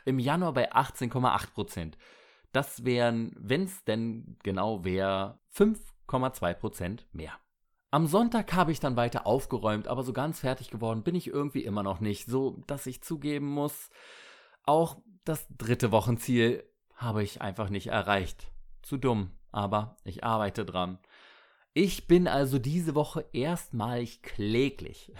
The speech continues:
bei allen drei Wochenzielen gescheitert. Das nervt mich richtig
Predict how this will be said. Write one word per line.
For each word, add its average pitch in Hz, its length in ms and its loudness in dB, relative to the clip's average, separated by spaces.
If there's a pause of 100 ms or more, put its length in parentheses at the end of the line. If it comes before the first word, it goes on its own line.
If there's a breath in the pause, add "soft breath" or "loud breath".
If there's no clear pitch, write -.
(180 loud breath)
bei - 260 2
allen 165 360 4
drei 143 320 2
Wochenzielen 123 560 0
gescheitert. 131 640 -2
Das 135 200 -6
nervt 139 640 0
mich 143 340 -6 (340 soft breath)
richtig 123 1120 0